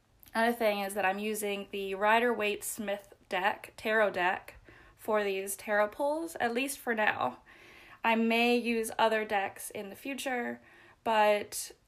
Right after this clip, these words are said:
right now I'm gonna use the Rider-Waite Smith deck. So if you wanna follow along, you can look up any of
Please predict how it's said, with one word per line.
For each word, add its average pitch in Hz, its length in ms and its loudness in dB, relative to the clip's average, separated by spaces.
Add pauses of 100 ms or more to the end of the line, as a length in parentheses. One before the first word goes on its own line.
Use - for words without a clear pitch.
(160)
right 247 220 0
now 214 480 -2
I'm 208 160 -8
gonna 202 140 -10
use 202 320 -6
the 190 140 -10
Rider-Waite 196 1300 -6
Smith - 340 -8
deck. - 320 -6 (1000)
So - 80 -8
if - 80 -6
you 214 80 -2
wanna 208 180 6
follow 262 360 6
along, 208 560 2
you 202 140 -12
can 214 160 -12
look 202 160 -4
up - 240 -8
any 208 300 -4
of 202 100 -6